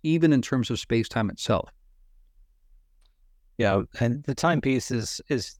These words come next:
Speaker 2: absolutely fascinating. And as we talked about many times before, it's, uh,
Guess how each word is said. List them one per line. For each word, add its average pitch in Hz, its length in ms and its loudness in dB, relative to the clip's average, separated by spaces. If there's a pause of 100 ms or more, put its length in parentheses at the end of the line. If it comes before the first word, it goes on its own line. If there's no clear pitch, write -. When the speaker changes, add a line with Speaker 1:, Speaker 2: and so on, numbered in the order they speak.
(140)
Speaker 2:
absolutely 117 560 -2
fascinating. 107 720 -2
And 98 180 -6
as 120 220 -8
we 113 60 -4
talked 107 200 2
about 104 140 0
many 101 160 -2
times 95 480 -4 (120)
before, 127 440 2
it's, 139 260 -4
uh, 101 240 0